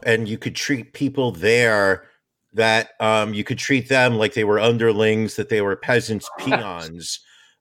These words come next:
Speaker 1: um, you would do that. That would be something that you'd be interested
Speaker 2: I,
Speaker 1: in.
Speaker 2: I would not,
Speaker 1: So
Speaker 2: I would
Speaker 1: it,
Speaker 2: not do that.
Speaker 1: it almost feels like y-, if you had the opportunity to do what the British royal family did for hundreds of
Speaker 2: <laughs>
Speaker 1: years, you also would have taken that opportunity.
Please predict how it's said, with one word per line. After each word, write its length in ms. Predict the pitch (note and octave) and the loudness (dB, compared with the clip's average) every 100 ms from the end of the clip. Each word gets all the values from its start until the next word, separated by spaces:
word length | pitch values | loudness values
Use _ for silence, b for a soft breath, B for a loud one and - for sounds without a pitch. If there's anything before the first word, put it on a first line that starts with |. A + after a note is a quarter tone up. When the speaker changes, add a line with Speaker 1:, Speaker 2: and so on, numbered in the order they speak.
| _ | _
Speaker 1:
um, 280 | A2+ A#2 A2 | 0 0 0
you 180 | F#2+ C3+ | 2 2
would 160 | C#3 F#2+ | 2 2
do 240 | B2+ C#3+ | 4 4
that. 280 | G#2+ F2 - | 4 0 0
That 180 | B2 C3+ | 0 0
would 80 | B2 | -2
be 120 | B2+ | -6
something 360 | - B2+ B2 A#2+ | -2 -2 0 -4
that 80 | |
you'd 160 | A2+ A2+ | -4 -6
be 160 | G#2 - | -8 0
interested 540 | C#3+ C#3+ C#3 A2 A2+ | 0 0 -2 -2 0
Speaker 2:
I, 40 | F#2+ | 0
Speaker 1:
in. 120 | D#2+ - | -2 0
Speaker 2:
I 60 | A#2+ | 0
would 120 | B2+ | 2
not, 160 | C#3+ | 2
Speaker 1:
So 80 | C#3 | 2
Speaker 2:
I 40 | D3 | 2
would 100 | E3 | 0
Speaker 1:
it, 60 | |
Speaker 2:
not 100 | D3 | 0
do 120 | C#3 G#2+ | 2 2
that. 200 | F2 - _ _ _ _ - | -2 -8 _ _ _ _ 0
Speaker 1:
it 180 | D#3+ D3 | 0 2
almost 640 | F#3 A3 B3 A#3+ F#3+ C#3 - | 2 4 4 4 2 -2 -6
feels 520 | D#3+ D#3 D#3 D3+ D3+ | 0 4 4 4 0
like 380 | C#3+ C#3 C#3 C#3 | 2 4 4 0
y-, 160 | A2 B2 - | -10 -10 0
if 260 | C#3+ C#3 | 0 0
you 240 | B2+ E3 F3 | -2 0 2
had 240 | D#3+ D#3+ | 2 2
the 120 | D#3 | 2
opportunity 800 | C#3+ C#3 B2+ - F#3 F3+ D3+ B2+ | 2 0 -2 -4 -6 -4 -2 -4
to 160 | A#2+ A#2+ | -4 -10
do 280 | G#2 C3 C3+ | -2 0 2
what 200 | B2 A#2+ | 2 0
the 80 | A2+ | 0
British 340 | C3 A#2 - | 0 0 -2
royal 280 | A#2 B2 A2+ | 0 2 2
family 720 | - D3+ D#3+ E3+ D#3 C3 A2 | 2 2 2 2 0 0 -4
did 320 | E2 A2+ - | -2 -2 -2
for 160 | - A#2 | -2 -4
hundreds 420 | C3 A#2+ A#2+ C#3+ | -2 -4 -2 -2
of 100 | A2 G#2+ | -4 -6
Speaker 2:
<laughs> 80 | D#3+ | -2
Speaker 1:
years, 480 | G#3 D#3+ A#2 A2+ - B B | 2 4 4 0 -6 B B
you 280 | B2+ E3 G3+ D3 | -2 0 0 2
also 480 | F3 G3+ - F#3 | 2 2 0 0
would 120 | D3+ D#3 | 2 2
have 120 | - | 2
taken 300 | D#3 C#3 C3 | 0 0 0
that 140 | B2+ | 2
opportunity. 800 | B2+ B2 A2 - F3+ D#3 G#2+ - | 2 0 -6 -8 -6 -4 -6 -10